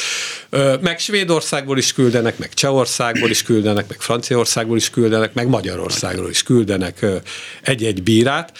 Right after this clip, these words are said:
Ö, <clears throat> elvileg, ö, a, a bírák nem politizálhatnak, a bíráknak az adott ügyet kell,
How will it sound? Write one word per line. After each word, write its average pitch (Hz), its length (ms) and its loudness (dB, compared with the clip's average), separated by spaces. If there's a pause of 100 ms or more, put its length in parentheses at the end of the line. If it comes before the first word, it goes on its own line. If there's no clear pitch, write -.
(640)
Ö, 135 460 2 (300)
<clears throat> 175 120 -2 (1200)
elvileg, 160 680 -2
ö, 147 340 2 (1160)
a, 139 440 2
a 139 40 2
bírák 156 520 0
nem 127 200 -2
politizálhatnak, 113 1300 0 (180)
a - 100 -2
bíráknak 131 800 0
az 113 220 0
adott 104 400 -2
ügyet 101 300 0
kell, 95 300 -2